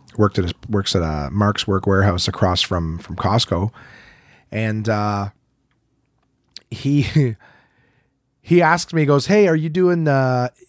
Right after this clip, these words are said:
he goes, "Hey, how you doing? Anything new and exciting with you?" And I go, "Well," I go, "Oh, oh yeah, you got that thing tonight with Chris." And I go, "What thing?" He goes, "Are you looking forward to, like," ah, forgive me, guys, I'm gonna replace it. It was 'cause of the way he phrased it. He goes, "Hey, are you looking forward to that thing tonight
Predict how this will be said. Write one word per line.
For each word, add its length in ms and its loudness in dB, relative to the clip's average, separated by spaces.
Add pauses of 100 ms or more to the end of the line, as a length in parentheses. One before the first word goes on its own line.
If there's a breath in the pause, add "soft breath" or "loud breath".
(180)
he 140 -12
goes, 160 0
"Hey, 200 0
how 180 -4
you 100 2
doing? 180 4
Anything 220 0
new 60 2
and 60 2
exciting 280 -2
with 120 -4
you?" 320 0
And 120 -4
I 80 0
go, 180 0
"Well," 200 -2
I 120 -2
go, 100 -4
"Oh, 220 2
oh 100 2
yeah, 120 4
you 100 4
got 140 -2
that 160 -2
thing 180 -6
tonight 320 -2
with 180 -10
Chris." 320 -4
And 80 -6
I 40 -4
go, 260 -8 (280)
"What 200 -8
thing?" 240 -8 (640 soft breath)
He 80 -4
goes, 140 2
"Are 80 4
you 80 4
looking 200 2
forward 280 0
to, 80 -10
like," 400 -8 (340)
ah, 260 -2
forgive 320 -10
me, 120 -12
guys, 200 -10
I'm 60 -8
gonna 260 -8
replace 600 -6
it. 100 -8 (260 loud breath)
It 100 2
was 120 4
'cause 160 0
of 60 -4
the 100 6
way 180 6
he 140 0
phrased 320 -2
it. 140 -14 (260 loud breath)
He 140 0
goes, 340 0
"Hey, 180 2
are 60 2
you 140 0
looking 240 -2
forward 280 -2
to 80 2
that 200 0
thing 240 -4
tonight 320 -2